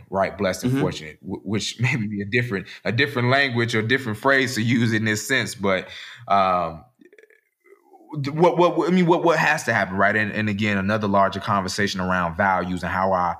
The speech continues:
Speaker 1: how our society values things. But it, but it, it takes institutions, it takes research to validate why the work is important. And so there's a lot of,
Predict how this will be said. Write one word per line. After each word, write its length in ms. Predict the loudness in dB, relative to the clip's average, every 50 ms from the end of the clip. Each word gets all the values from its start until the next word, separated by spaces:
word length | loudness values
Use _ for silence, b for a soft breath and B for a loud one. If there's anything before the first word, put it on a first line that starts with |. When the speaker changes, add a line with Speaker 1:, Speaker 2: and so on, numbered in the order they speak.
| B B B
Speaker 1:
how 220 | B 2 2 4
our 100 | 2 2
society 540 | 0 -2 -4 -2 0 2 2 2 0 -2 -2 -2
values 540 | 0 0 2 2 0 -2 -4 -6 -8 -8 -8
things. 300 | -8 -8 -6 -8 -8 -6
But 140 | -4 -4 -4
it, 100 | -2 0
but 140 | 0 0 0
it, 100 | 0 0 -2
it 120 | -2 -2
takes 320 | 0 0 0 0 0 -4 -10 -14 B B B B B _ -4
institutions, 720 | -4 -4 -4 -4 -8 -4 -2 0 0 0 0 -2 -2 -2
it 140 | -2 -2
takes 240 | 0 -2 -2 -2 -2
research 540 | -2 -2 -2 -2 -2 -2 -2 -2 -2 -2 -4
to 80 | -6 -6
validate 680 | -2 0 0 2 2 0 0 0 0 0 0 -2 B B B B
why 240 | 0 0 2 2 2
the 80 | 0
work 260 | 0 0 0 0 0 -2
is 80 | -2
important. 440 | -2 -2 -4 -2 0 0 0 0 0
And 60 | -2
so 120 | -2 -2 -2
there's 200 | 0 0 0 0
a 60 | 0
lot 380 | 0 0 2 2 2 2 0
of, 180 | 0 -2 -4 -8